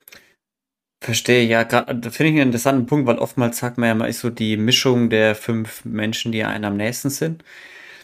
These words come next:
Und gerade auch Umfeld ist ja immer sowas, was sehr oft angesprochen wird, so, „Hey, wenn dein Umfeld nicht stimmt, dann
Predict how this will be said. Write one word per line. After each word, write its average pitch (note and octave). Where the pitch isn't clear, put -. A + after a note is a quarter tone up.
Und A#2
gerade A#2
auch A#2+
Umfeld D3+
ist -
ja A#2+
immer A#2
sowas, A2
was G#2+
sehr G#2+
oft G2+
angesprochen G#2+
wird, G#2
so, G#2
„Hey, G#2
wenn G#2
dein G#2
Umfeld A2
nicht G#2+
stimmt, G#2+
dann G2+